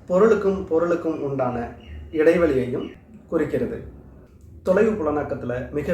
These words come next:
மிக முக்கியமான ஒன்று வேனிஷிங் பாயிண்ட், கண்களோட மையப்புள்ளி. இந்த வேனிஷிங் பாயிண்ட்னா என்ன அப்படின்னா, நம்முடைய கண்கள் இரண்டும் ஒரே நேர்கோட்டில் தான் அமைந்திருக்கும். இந்த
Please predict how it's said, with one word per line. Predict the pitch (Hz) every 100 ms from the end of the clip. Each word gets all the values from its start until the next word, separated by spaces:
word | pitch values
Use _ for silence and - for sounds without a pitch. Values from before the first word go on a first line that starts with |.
| 156
மிக | 143 139 147
முக்கியமான | 143 165 147 139 139 117
ஒன்று | 117 117 73 - -
வேனிஷிங் | 147 147 127 127 110
பாயிண்ட், | 110 101 - - - - - - - -
கண்களோட | 151 165 156 120 117 - 135
மையப்புள்ளி. | 131 139 123 117 107 107 - - - - - - - 170
இந்த | 196 160 - - 165
வேனிஷிங் | 202 - 190 160
பாயிண்ட்னா | 135 131 135 123 123
என்ன | 127 120 113 - - 127
அப்படின்னா, | 131 110 117 - - - - - - - _ 156
நம்முடைய | 165 170 156 147 143
கண்கள் | 151 190 170 139 147
இரண்டும் | 156 147 139 143 - - - - 151
ஒரே | 160 175 - 160
நேர்கோட்டில் | 151 175 175 147 131 131
தான் | 160 123
அமைந்திருக்கும். | 127 120 110 - 110 - - - - - - - - - - - - - - 160
இந்த | 165